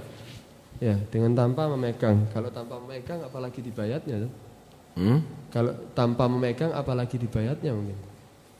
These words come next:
Speaker 2: Ya, iya. Oke, ada kalau.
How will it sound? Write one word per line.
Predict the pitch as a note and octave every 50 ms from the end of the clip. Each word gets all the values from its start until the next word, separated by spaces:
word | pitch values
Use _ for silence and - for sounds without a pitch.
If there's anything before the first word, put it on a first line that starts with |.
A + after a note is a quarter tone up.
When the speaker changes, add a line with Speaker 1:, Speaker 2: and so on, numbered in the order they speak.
| - - - - - - - -
Speaker 2:
Ya, | E2 F2 F2 D#2+ D2 C#2+ D2+
iya. | E2+ F2 E2 D2 C#2 C#2 D#2 D#2 F2 G2 F#2 - - -
Oke, | - - A2+ A2 - D2+
ada | D2+ D#2 D#2+ D#2 D2+ D2+ D#2
kalau. | D2 D2+ D2+ D2 D2